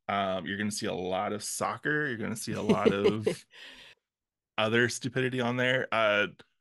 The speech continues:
Speaker 1: everything else is, like, Philly Sketch Fest on Instagram. Uh, I basically am, am in control of that, so if I post there, it's me. Uh, we j-, actually just redid philly sketch fest dot com.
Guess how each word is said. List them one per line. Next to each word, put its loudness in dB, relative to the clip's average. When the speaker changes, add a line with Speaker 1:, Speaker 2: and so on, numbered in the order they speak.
Speaker 1:
everything 4
else 2
is, -8
like, -4
Philly 0
Sketch -2
Fest -2
on -4
Instagram. -2
Uh, -6
I -2
basically -4
am, -6
am -10
in -6
control -6
of -8
that, -6
so -8
if -8
I 0
post -6
there, -4
it's -4
me. -8
Uh, 6
we 2
j-, 2
actually -4
just -2
redid 2
philly 0
sketch -2
fest -2
dot 0
com. 2